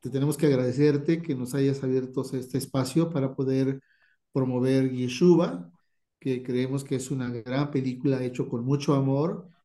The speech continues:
y efectivamente con toda la gente que está detrás, el, el equipo técnico, desde la directora hasta la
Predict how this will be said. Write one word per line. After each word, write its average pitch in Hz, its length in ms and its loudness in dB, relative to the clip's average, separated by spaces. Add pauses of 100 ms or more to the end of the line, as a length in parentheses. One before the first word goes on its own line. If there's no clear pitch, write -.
y 135 100 2
efectivamente 143 840 2
con 127 300 -6
toda 147 220 2
la 139 120 -2
gente 143 380 -4
que 139 100 -12
está 131 200 -8
detrás, 139 560 2
el, 123 240 -4 (560)
el 131 160 4
equipo 131 420 0
técnico, 147 760 4
desde 127 420 0
la 120 80 -6
directora 135 920 0
hasta 123 600 -8 (640)
la 123 520 2